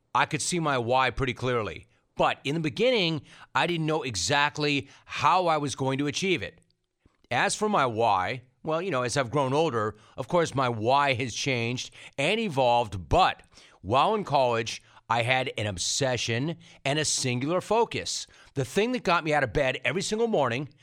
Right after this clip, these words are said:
and had me pushing myself as hard as I could every single day was to become a sportscaster on the national level. Now, maybe I couldn't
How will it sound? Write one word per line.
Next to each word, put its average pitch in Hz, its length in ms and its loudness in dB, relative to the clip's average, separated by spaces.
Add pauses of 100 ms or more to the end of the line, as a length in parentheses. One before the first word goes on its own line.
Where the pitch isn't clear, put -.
(280)
and 139 100 -2
had 151 240 0
me 156 100 -2
pushing 202 520 -2
myself 117 580 0 (260)
as 147 140 -2
hard 196 320 0
as 151 100 -4
I 185 120 0
could 156 320 -4 (160)
every 196 320 -4
single 226 420 0
day 131 500 2 (320)
was 151 200 0
to 143 100 -8
become 147 320 -2
a 143 60 -2
sportscaster 160 960 0 (300)
on 151 260 2
the 151 80 -2
national 135 480 -2
level. 131 460 0 (260)
Now, 127 220 0
maybe 214 320 2
I 151 40 2
couldn't 135 340 -4